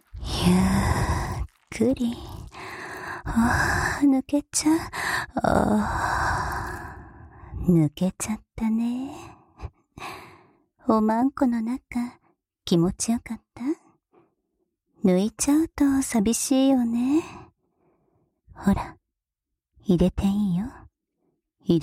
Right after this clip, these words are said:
れな。ゆっくり。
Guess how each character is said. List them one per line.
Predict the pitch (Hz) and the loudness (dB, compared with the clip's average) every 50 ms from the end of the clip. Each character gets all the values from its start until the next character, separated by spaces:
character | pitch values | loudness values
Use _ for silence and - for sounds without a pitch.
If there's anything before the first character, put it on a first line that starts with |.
| 165 | 2
れ | 180 185 | 0 0
な。 | 190 196 220 262 - - - _ _ _ _ _ _ _ _ _ _ _ _ _ _ _ _ _ _ _ _ _ _ - - - | -2 -4 -4 -6 -10 -18 -20 _ _ _ _ _ _ _ _ _ _ _ _ _ _ _ _ _ _ _ _ _ _ -16 -12 -4
ゆ | - 165 156 147 | 2 4 4 4
っ | 143 - - _ _ _ _ _ _ _ - | 2 0 -6 _ _ _ _ _ _ _ -10
く | - - 180 | 0 0 0
り。 | 196 - - - - | 0 0 -6 -14 -20